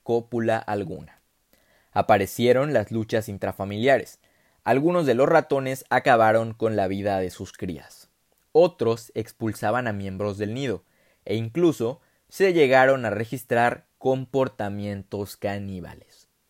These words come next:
Que, repito, no tenía ningún sentido que surgieran comportamientos caníbales cuando tenían alimento para todos, alimento infinito,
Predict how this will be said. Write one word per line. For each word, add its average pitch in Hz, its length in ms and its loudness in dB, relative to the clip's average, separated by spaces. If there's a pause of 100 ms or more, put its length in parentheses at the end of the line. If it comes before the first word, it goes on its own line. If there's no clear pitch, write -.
(1120)
Que, 107 520 0
repito, 113 640 -2
no 120 300 -4
tenía 143 340 -2
ningún 120 560 -4
sentido 151 600 0
que 113 80 -8
surgieran 113 500 -4
comportamientos 98 800 -8
caníbales 110 600 -2 (340)
cuando 107 360 0
tenían 107 580 -6
alimento 101 720 -6
para 92 320 -6
todos, 120 580 -2
alimento 101 560 -8
infinito, 110 920 -4